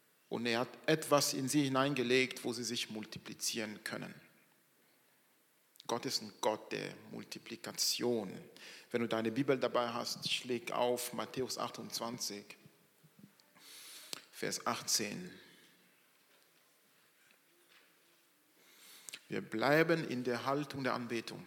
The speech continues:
Leute. Das ist alles, wenn ich predige, sei offen für das, was der Herr gerade macht, gerade zu dir sagt. Wir sind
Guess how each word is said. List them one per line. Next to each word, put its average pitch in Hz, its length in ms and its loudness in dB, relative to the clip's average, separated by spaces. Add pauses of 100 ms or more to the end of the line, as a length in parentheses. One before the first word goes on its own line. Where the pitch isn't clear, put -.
Leute. - 360 -6
Das - 240 -2
ist - 260 0
alles, 143 580 2 (1040)
wenn - 380 2
ich - 200 2
predige, 165 420 12
sei 131 240 4
offen 143 480 0
für - 260 2
das, - 320 0
was 117 180 -2
der 120 160 2
Herr 123 220 0
gerade 120 340 -2
macht, 127 500 -4 (1600)
gerade 113 340 -6
zu - 140 -4
dir 107 180 -2
sagt. 110 560 -4 (760)
Wir - 120 -12
sind - 180 -12